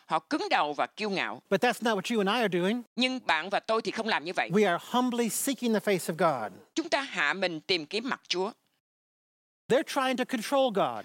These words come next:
Speaker 1: Họ tìm kiếm điều khiển Chúa.
Speaker 2: Make him do what they want him to do.
Speaker 1: Buộc Ngài phải làm những vị, gì họ muốn làm.
Speaker 2: That's not what I'm trying to do.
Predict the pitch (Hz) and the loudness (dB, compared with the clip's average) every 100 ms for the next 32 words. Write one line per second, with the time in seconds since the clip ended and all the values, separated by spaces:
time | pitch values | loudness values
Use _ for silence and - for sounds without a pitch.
0 | - - 190 - 196 - 233 311 339 _ | -8 -2 -2 0 -4 -4 -6 -6 -10 _
1 | 208 190 170 151 - 233 285 175 233 247 | 0 0 0 -6 -2 -2 0 2 2 2
2 | - 240 208 247 220 208 220 202 214 214 | 2 0 2 0 0 0 0 2 0 0
3 | 196 214 151 104 - _ _ _ 185 196 | 0 0 0 -6 -14 _ _ _ 0 0
4 | - 208 180 214 240 190 175 202 202 160 | 2 -2 0 -2 0 0 -2 -2 -2 -2
5 | - 180 170 151 175 254 185 135 - _ | -4 -2 2 0 0 -2 -4 -4 -14 _
6 | _ _ _ _ 180 202 233 233 220 269 | _ _ _ _ 0 0 0 0 2 0
7 | 294 240 220 190 190 | 0 0 0 0 -2